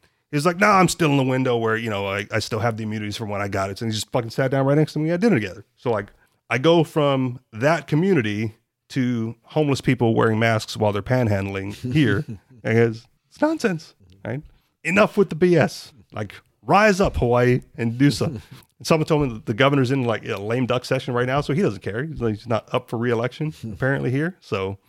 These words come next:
Speaker 1: good
Speaker 2: Oh,
Speaker 1: luck.
Speaker 2: but they, they, they're never finished. They think, "Oh, next time, next thing is, uh, U S
Speaker 1: Senate?
Speaker 2: Senate
Speaker 1: Yeah,
Speaker 2: or
Speaker 1: okay.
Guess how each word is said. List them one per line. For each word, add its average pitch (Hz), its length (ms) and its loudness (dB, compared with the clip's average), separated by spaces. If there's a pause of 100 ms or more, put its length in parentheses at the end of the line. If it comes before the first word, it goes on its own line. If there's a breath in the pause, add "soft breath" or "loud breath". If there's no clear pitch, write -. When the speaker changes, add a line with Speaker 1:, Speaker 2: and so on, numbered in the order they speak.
(340)
Speaker 1:
good 147 80 2
Speaker 2:
Oh, 151 80 6
Speaker 1:
luck. 147 140 4
Speaker 2:
but 127 60 -8
they, 123 240 -4
they, 113 520 -6
they're 110 260 -6
never 117 380 -2
finished. 92 480 -10
They 98 220 -6
think, 95 360 -12
"Oh, 110 220 -6
next 107 360 -10
time, 101 500 -12
next 131 240 -12
thing 117 240 -10
is, 95 240 -12
uh, 104 40 -12
U 90 60 -12
S 90 300 -8
Speaker 1:
Senate? 120 220 -4
Speaker 2:
Senate 110 280 -6
Speaker 1:
Yeah, 120 160 -2
Speaker 2:
or 120 80 -2
Speaker 1:
okay. 95 200 -6